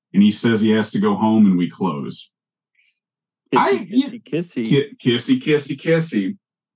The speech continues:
Speaker 1: The one thing I also, I understand that, you know, you don't wanna besmirch reputations and everything like that, but they do often, there's a lot of making out around each other that these,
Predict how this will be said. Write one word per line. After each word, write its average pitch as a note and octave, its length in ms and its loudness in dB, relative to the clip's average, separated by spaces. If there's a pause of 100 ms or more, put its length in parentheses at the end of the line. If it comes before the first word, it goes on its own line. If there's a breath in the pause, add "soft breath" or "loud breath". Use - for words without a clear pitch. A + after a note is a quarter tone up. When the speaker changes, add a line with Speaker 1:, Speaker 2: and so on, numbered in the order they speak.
(420)
Speaker 1:
The G3+ 200 6
one E4 240 4
thing C#4 160 6
I D3+ 140 -2
also, D3 480 2
I B2+ 180 -2
understand A#2+ 560 2
that, F2+ 120 -4
you A2 140 2
know, G2+ 80 4
you G#2+ 100 2
don't A2 160 0
wanna G#2+ 160 0
besmirch G2 540 0
reputations G2 800 0
and G2 80 4
everything G2+ 400 2
like F#2+ 260 2
that, G2 320 -2
but F#2 260 -4 (560 soft breath)
they G3 120 4
do D#3+ 340 4
often, B2+ 520 0 (360)
there's G3 180 4
a F3+ 60 4
lot E3 300 2
of A2+ 200 2
making A#2+ 500 4
out G#2 180 -2
around F2+ 460 -2
each E2+ 260 -4
other F2 300 0
that E2+ 160 -10
these, - 340 0